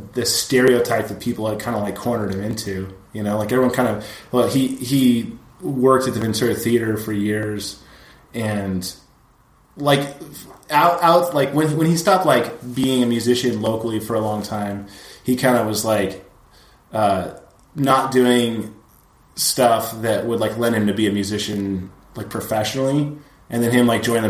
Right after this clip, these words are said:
band and touring with us for a couple of years, it just, like, kind of opened him up to, like, a lot of different possibilities, and,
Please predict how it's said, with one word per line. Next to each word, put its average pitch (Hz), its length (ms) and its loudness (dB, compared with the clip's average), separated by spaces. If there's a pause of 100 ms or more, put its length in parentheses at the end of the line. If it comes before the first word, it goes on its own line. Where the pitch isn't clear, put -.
band 110 200 2
and 98 120 -2
touring 107 300 -4
with 98 80 -4
us 101 120 -6
for 107 100 -8
a 101 40 -6
couple 107 260 -6
of 104 60 -2
years, 101 220 -2
it 95 40 -4
just, 98 220 -6
like, 101 160 -2
kind 104 180 -6
of 92 120 -6
opened 104 260 -4
him 98 80 -2
up 98 200 -4
to, 98 180 -6
like, 92 340 -4
a 107 80 -4
lot 104 200 0
of 98 40 -6
different 101 240 -8
possibilities, 104 760 -2
and, 98 240 -2